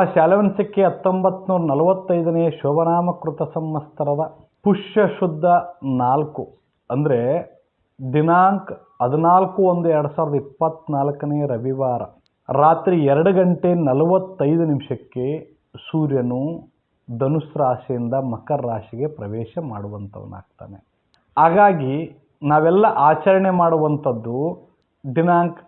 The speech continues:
ಹದಿನೈದು ಒಂದು ಎರಡು ಸಾವಿರದ ಇಪ್ಪತ್ನಾಲ್ಕನೆಯ ಸೋಮವಾರ ದಿವಸ ಬೆಳಗ್ಗೆ ಆರು ಗಂಟೆ ಐವತ್ತೆಂಟು ನಿಮಿಷದಿಂದ ಸಂಜೆ ಆರು ಗಂಟೆ ಹದಿನಾರು ನಿಮಿಷದವರೆಗೆ ಉತ್ತರಾಯಣ ಪುಣ್ಯಕಾಲ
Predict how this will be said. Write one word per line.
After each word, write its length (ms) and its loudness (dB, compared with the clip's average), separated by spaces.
ಹದಿನೈದು 600 2
ಒಂದು 260 2
ಎರಡು 180 2
ಸಾವಿರದ 300 0
ಇಪ್ಪತ್ನಾಲ್ಕನೆಯ 1200 -2
ಸೋಮವಾರ 500 -4
ದಿವಸ 200 -12
ಬೆಳಗ್ಗೆ 440 4
ಆರು 260 8
ಗಂಟೆ 320 0
ಐವತ್ತೆಂಟು 760 2
ನಿಮಿಷದಿಂದ 640 0
ಸಂಜೆ 300 2
ಆರು 180 4
ಗಂಟೆ 380 -2
ಹದಿನಾರು 500 2
ನಿಮಿಷದವರೆಗೆ 800 -4
ಉತ್ತರಾಯಣ 640 -2
ಪುಣ್ಯಕಾಲ 520 -8